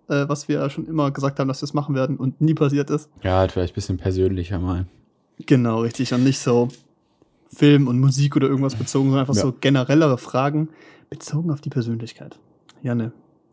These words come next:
Speaker 1: du hast schon erzählt, äh, ja, Lernen, ne?
Speaker 2: Ja.
Speaker 1: Was machst du?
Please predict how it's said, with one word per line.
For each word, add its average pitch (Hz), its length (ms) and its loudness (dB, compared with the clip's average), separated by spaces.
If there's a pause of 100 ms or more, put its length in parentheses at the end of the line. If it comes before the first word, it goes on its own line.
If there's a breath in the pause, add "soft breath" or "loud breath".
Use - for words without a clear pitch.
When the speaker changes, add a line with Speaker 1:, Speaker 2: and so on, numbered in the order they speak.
(180)
Speaker 1:
du 143 120 0
hast 165 100 2
schon 143 220 2
erzählt, 127 440 -4
äh, 123 280 -2 (960 loud breath)
ja, 117 200 0 (1040)
Lernen, 151 380 6
ne? 156 200 2 (440)
Speaker 2:
Ja. 98 160 0
Speaker 1:
Was 156 120 -2
machst 135 280 -2
du? 131 180 -4